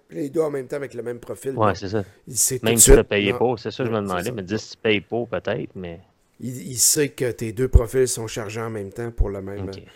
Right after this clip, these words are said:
Speaker 1: Malheureusement. Mais, euh, en tout cas, fait que, il va y avoir un petit peu d'essai-erreur là-dedans. Pour le reste, Dirt cinq, qui est peut-être un des jeux de,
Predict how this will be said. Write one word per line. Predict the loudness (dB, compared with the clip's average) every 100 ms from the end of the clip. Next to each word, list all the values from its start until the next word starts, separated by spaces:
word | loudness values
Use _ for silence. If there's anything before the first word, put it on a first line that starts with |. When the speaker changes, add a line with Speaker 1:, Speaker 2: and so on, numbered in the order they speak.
| _ -20 _ _ -20 -20 -20 _ _ _ _ -14
Speaker 1:
Malheureusement. | -12 -10 -12 -12 -12 -12 -16 -20 -20 _ -16
Mais, | -12 -10 -10
euh, | -12 -14 -18 -20 _ _ _ _ _ _ _ _ _ _ _ -20 -6
en | -4
tout | -2 -4
cas, | -6
fait | -8
que, | -4 -2
il | -2 2
va |
y | 6
avoir | 6
un | 4
petit | 2
peu | 4
d'essai-erreur | 4 4 -2 -2 -2 -2
là-dedans. | -4 -4 -2 4
Pour | 6
le | 6
reste, | 6 2 0 -8 -20 -12
Dirt | 4 6 6
cinq, | 2 0 -2 -6
qui | -8
est |
peut-être | -6 -4
un | -4
des | -6 -6 -6
jeux | 0 0 -2 -12 _ -20 _
de, | -10 -8